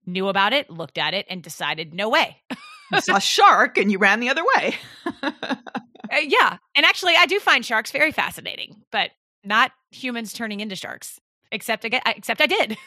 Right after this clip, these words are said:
Speaker 1: <laughs> Who knew? All right. That was Shark Heart by Emily Haybeck. Susie, what's your last pick?
Speaker 2: My last pick is another underrated gem.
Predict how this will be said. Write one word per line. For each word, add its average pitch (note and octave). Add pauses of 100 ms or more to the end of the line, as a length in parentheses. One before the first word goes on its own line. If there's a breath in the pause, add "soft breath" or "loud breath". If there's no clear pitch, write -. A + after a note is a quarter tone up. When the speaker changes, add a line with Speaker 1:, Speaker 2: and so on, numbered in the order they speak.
Speaker 1:
<laughs> -
Who C#4
knew? F4+
All E3
right. A3
That G#3+
was C#4
Shark A3+
Heart G#3
by F#3+
Emily G#3
Haybeck. F3+ (520)
Susie, F#3
what's F#3
your G3+
last -
pick? - (640)
Speaker 2:
My C4
last G#3+
pick -
is F3
another B3+
underrated D#3+
gem. D3+